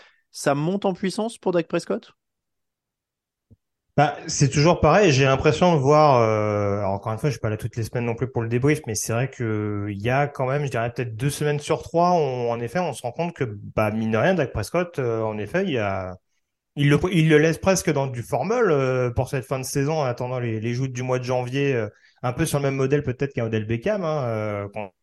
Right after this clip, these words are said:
Speaker 2: qu'on continue d'attendre, euh, du côté de Dallas, euh, comme potentielle signature avant le, avant les playoffs. Euh, c'est sûr que c'est une bonne chose si ton, si ton quarterback titulaire, dont on sait qu'il est capable de faire plus, non,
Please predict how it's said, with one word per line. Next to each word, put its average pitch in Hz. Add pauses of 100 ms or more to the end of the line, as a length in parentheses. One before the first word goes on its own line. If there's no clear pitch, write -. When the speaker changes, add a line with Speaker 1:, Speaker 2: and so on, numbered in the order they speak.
(120)
Speaker 2:
qu'on 104
continue 120
d'attendre, 120
euh, 101
du 104
côté -
de 113
Dallas, 117
euh, 98 (420)
comme 117
potentielle 131
signature 135
avant 120
le, 110
avant 113
les 113
playoffs. 123 (540)
Euh, 107
c'est 120
sûr 196
que 196
c'est 180
une 160
bonne 156
chose 180
si 151
ton, 135
si 123
ton 127
quarterback 131
titulaire, 139
dont 117
on 117
sait 151
qu'il 127
est 120
capable 123
de 117
faire 120 (100)
plus, - (320)
non, 139